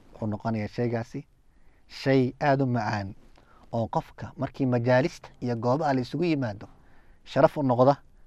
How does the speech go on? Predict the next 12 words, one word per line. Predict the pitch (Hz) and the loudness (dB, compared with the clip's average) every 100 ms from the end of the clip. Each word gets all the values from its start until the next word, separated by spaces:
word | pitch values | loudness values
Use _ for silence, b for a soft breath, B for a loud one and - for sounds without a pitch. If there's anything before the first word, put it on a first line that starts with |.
| - - | -12 -2
ayuu | 123 | 0
noqonayaa. | 113 110 113 101 95 - - - - | 0 -2 -2 -4 -10 -14 -20 -20 -8
Wuxuu | 165 180 | -4 -4
ku, | 160 | -2
wuxuu | 160 160 | -2 0
ku | - | 0
mutaysanayaa | 170 147 143 - 151 147 151 - _ - - _ - | 0 2 0 0 0 2 0 -2 _ -20 -20 _ -2
sharafu | 147 139 131 | 2 2 0
dunyaa | 123 139 147 139 147 151 - | -2 -2 0 0 0 -6 -6
ayuu | 123 | -6
ku | - 135 | -4 -4
mutaysanayaa, | 120 - 107 117 104 98 101 | -4 -6 -8 -6 -6 -6 -10